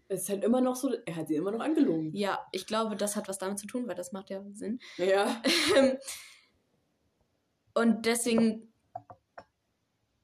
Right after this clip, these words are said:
Speaker 2: ist es natürlich nicht mehr ganz die gleiche Dynamik, aber eigentlich fänd ich's dann viel interessanter, wenn sie trotzdem dieselbe Schauspielerin nehmen würden, weil eben vorher schon
Speaker 1: Aber
Speaker 2: diese
Speaker 1: ich kann auch verstehen, dass sie
Speaker 2: positive
Speaker 1: kein,
Speaker 2: Dynamik da war.
Speaker 1: also ich weiß nicht, wie alt Bella ist.
Speaker 2: Neunzehn oder so.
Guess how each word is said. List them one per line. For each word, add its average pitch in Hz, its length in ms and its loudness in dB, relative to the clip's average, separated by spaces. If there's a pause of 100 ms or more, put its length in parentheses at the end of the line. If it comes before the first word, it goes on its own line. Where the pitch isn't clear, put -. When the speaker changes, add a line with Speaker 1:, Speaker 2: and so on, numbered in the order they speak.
(160)
Speaker 2:
ist 226 160 0
es 226 100 -2
natürlich 247 460 4
nicht 247 160 2
mehr 240 160 2
ganz 226 400 0
die 202 140 -6
gleiche 214 360 0
Dynamik, 214 720 0 (540)
aber 208 280 2
eigentlich 247 340 2
fänd 254 220 2
ich's 254 120 2
dann 226 200 2
viel 226 300 -2
interessanter, 220 680 -2
wenn 220 140 4
sie 220 100 -2
trotzdem 202 300 -6
dieselbe 208 240 0
Schauspielerin 208 360 -2
nehmen 226 240 4
würden, 220 260 -2 (440)
weil 226 580 4
eben 220 220 4
vorher 226 520 0
schon 214 260 0
Speaker 1:
Aber 196 80 0
Speaker 2:
diese 202 280 2
Speaker 1:
ich 196 120 4
kann 220 160 -2
auch 233 80 -2
verstehen, 226 260 4
dass 233 80 6
sie 254 60 2 (160)
Speaker 2:
positive 180 100 -2
Speaker 1:
kein, 185 120 -2
Speaker 2:
Dynamik 185 260 -2
da 185 80 -4
war. 180 80 -8
Speaker 1:
also 175 180 -2
ich 165 140 -6
weiß 185 200 -2
nicht, - 160 -16
wie 160 100 -4
alt 175 200 -6
Bella 214 220 -4 (120)
ist. - 240 -12 (280)
Speaker 2:
Neunzehn 196 360 -8
oder 202 200 -6
so. 202 160 -8